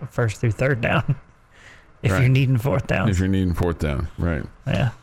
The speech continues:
Speaker 2: Uh, washed up guy says, "I feel
Speaker 1: Maybe
Speaker 2: very
Speaker 1: he's
Speaker 2: strongly Tech will win Saturday." Go ahead.
Speaker 1: Maybe he's just basically saying, that texter is saying that he expects us to,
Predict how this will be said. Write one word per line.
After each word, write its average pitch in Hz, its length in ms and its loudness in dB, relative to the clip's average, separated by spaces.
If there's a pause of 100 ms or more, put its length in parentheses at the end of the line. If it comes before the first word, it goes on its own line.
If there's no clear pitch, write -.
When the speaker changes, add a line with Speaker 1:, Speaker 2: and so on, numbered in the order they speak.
(300)
Speaker 2:
Uh, 104 420 2
washed 113 400 0
up 156 200 0
guy 87 180 2
says, 90 340 -2
"I 113 120 2
feel - 160 0
Speaker 1:
Maybe 165 260 4
Speaker 2:
very 147 140 4
Speaker 1:
he's 151 80 0
Speaker 2:
strongly 127 360 0
Tech 101 280 -2
will 95 100 0
win 90 220 -2
Saturday." - 300 -4
Go 92 120 -2
ahead. 87 160 0 (380)
Speaker 1:
Maybe 170 240 4
he's 147 280 2
just 135 380 0 (300)
basically 131 560 0
saying, 127 300 2
that 127 160 0
texter 123 380 0
is 113 120 0
saying 120 400 2
that 117 260 0 (2250)
he 139 160 4
expects 135 520 0
us 123 240 2
to, 113 320 2